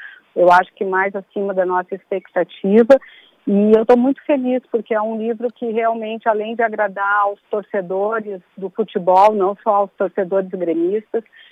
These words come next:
ele é um livro que ele trata de jornalismo esportivo. E isso, pra mim, é, foi muito significativo. Eu acho que é um livro que tem muito a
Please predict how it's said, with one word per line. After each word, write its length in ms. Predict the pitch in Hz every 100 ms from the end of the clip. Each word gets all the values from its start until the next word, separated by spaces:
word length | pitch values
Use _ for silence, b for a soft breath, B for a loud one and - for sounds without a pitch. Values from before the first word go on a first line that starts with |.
| b _
ele 220 | 196 208
é 100 | 208
um 260 | 226 233 220
livro 280 | 240 240 233
que 120 | 247
ele 460 | 220 220 208 220 220
trata 480 | 240 220 254 262
de 180 | 226 269
jornalismo 600 | 262 226 220 202 190 180
esportivo. 640 | 180 _ 180 - - 131 B B B B _ 190
E 460 | 190 196 190 202
isso, 180 | 202 214
pra 180 | 208 196
mim, 560 | 190 202 214 214 202 202
é, 200 | 196 185 -
foi 240 | 202 190
muito 580 | 185 185 185 190 214 254 -
significativo. 880 | 208 202 180 - - - 226 233 226
Eu 160 | 202
acho 240 | 196 202 -
que 100 | 220
é 60 |
um 400 | 202 202 196 196
livro 340 | 190 208 214 226
que 160 | 233
tem 220 | 202 220 220
muito 600 | 214 226 254 - 254 240
a 260 | 226 226